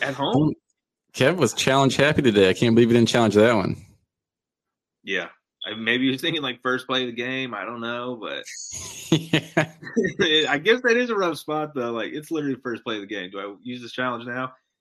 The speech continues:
Speaker 1: 'Cause then they even ran out, and they coulda used that
Speaker 2: Yeah.
Speaker 1: another one.
Speaker 2: I feel like you just
Speaker 1: But
Speaker 2: gotta throw it, though. Like, you got, you need all the points you can goddamn get in that game.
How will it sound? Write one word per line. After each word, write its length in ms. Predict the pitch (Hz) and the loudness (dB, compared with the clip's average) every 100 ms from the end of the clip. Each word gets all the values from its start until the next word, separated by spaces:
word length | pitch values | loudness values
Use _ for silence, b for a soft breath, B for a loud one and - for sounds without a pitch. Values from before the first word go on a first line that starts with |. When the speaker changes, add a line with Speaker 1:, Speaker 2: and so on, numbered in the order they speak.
| - | -8
Speaker 1:
'Cause 140 | 104 | 0
then 200 | 113 190 | 2 2
they 80 | 170 | 2
even 200 | 151 147 | 0 -2
ran 220 | 147 143 | -2 -2
out, 280 | 160 190 113 | -2 -4 -4
and 100 | - | -8
they 80 | 113 | -12
coulda 240 | 117 147 151 | -6 -4 -2
used 300 | 143 196 156 | -2 -2 -4
that 180 | 95 | -4
Speaker 2:
Yeah. 60 | 92 107 | -2 0
Speaker 1:
another 180 | 107 | -2
one. 100 | 64 65 - _ _ B B B _ | -6 -20 -20 _ _ B B B _
Speaker 2:
I 60 | 131 | -2
feel 120 | 143 | 4
like 60 | 120 | 6
you 60 | 110 | 4
just 120 | 101 | 4
Speaker 1:
But 120 | 107 | 2
Speaker 2:
gotta 100 | 98 - | 2 2
throw 120 | 113 | 2
it, 60 | 110 | 4
though. 120 | 104 | 4
Like, 200 | 98 95 | 6 4
you 140 | 110 | 6
got, 120 | 110 104 | 6 6
you 100 | 117 | 6
need 100 | 110 | 6
all 120 | 113 | 4
the 120 | 104 | 2
points 340 | 95 120 113 113 | 2 4 4 6
you 40 | |
can 60 | 104 | 6
goddamn 380 | 104 107 107 101 | 6 6 6 6
get 180 | 107 98 | 4 4
in 60 | |
that 140 | 95 87 | 0 2
game. 260 | 98 95 | 2 2